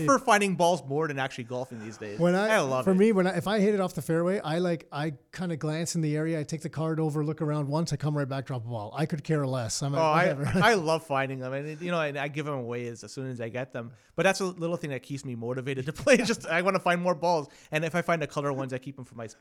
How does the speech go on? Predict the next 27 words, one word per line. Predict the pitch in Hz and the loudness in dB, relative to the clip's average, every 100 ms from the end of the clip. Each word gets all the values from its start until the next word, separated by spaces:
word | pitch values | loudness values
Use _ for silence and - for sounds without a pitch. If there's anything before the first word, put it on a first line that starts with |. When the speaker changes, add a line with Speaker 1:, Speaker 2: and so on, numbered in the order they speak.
| - | -6
Speaker 1:
my | |
Speaker 3:
you, | 190 | -4
Speaker 1:
daughter. | 214 101 92 | -2 -2 -4
Speaker 3:
do | |
you | 240 | -4
think | - 240 - _ | -2 -4 -6 _
you've, | 151 147 202 - | -8 -4 -6 -6
you've | 156 190 | -8 -6
probably | - 196 185 | -6 -6 -6
learned | 123 123 127 127 113 | -6 -4 -4 -4 -6
more | 107 113 113 104 98 98 104 _ _ _ _ | -6 -6 -6 -8 -8 -10 -14 _ _ _ _
about | 123 120 117 - _ _ _ _ _ _ | -10 -8 -8 -12 _ _ _ _ _ _
te-, | - 135 - | -16 -14 -12
like, | 127 - | -14 -14
the | |
technical | 117 131 - 123 | -14 -14 -12 -12
side | 113 107 | -10 -10
of | |
the | 107 98 | -10 -12
podcast | 95 - 87 92 - - _ _ _ | -12 -12 -16 -14 -18 -20 _ _ _
than | - 120 113 113 110 | -14 -12 -10 -12 -12
you | 117 | -14
thought | 113 110 120 | -10 -12 -12
you | |
were | 110 | -14
gonna | 113 110 | -16 -18
learn | 113 104 120 | -18 -20 -20